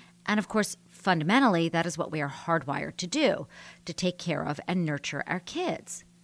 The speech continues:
But to what end? And here the real issue of exactly what our job is comes into play, because obviously our job is not to take care of our children forever or to foster dependency.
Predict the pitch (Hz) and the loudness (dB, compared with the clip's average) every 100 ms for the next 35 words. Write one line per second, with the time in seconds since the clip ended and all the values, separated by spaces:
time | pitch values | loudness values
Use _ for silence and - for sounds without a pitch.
0 | _ _ - - _ _ 214 - 220 196 | _ _ -20 -20 _ _ -4 -2 -2 2
1 | 247 - 180 160 - - - _ _ _ | 2 2 -2 -2 -6 -12 -20 _ _ _
2 | - - - 190 - 294 320 233 156 220 | -20 -8 -4 -4 -2 0 2 0 2 4
3 | 262 - 185 - 147 - - - - - | 4 4 0 0 -4 -6 -10 -20 -20 -20
4 | _ 170 - 170 151 202 226 185 156 143 | _ -2 0 -6 0 0 2 0 0 0
5 | 202 - 226 220 190 170 175 123 131 - | 0 2 2 2 2 2 0 -4 -6 -6
6 | 151 143 135 131 170 - 285 254 147 - | -4 -6 -6 -8 -10 -4 0 0 -2 -10
7 | - - - - 240 - 233 285 320 - | -14 -18 -10 0 2 6 6 6 0 0
8 | 214 190 202 185 - 190 160 - 175 - | 2 2 4 2 2 -2 -2 -4 -6 -4
9 | 185 156 - 143 - 160 139 139 - - | -2 -2 -2 -4 -2 -4 -4 -8 -8 -4
10 | 151 226 175 160 156 - 156 - 165 175 | 2 2 4 2 0 -4 -8 -8 0 0
11 | 160 151 131 - 254 302 262 - - - | 0 -8 -10 -6 -4 0 -2 -4 -10 -12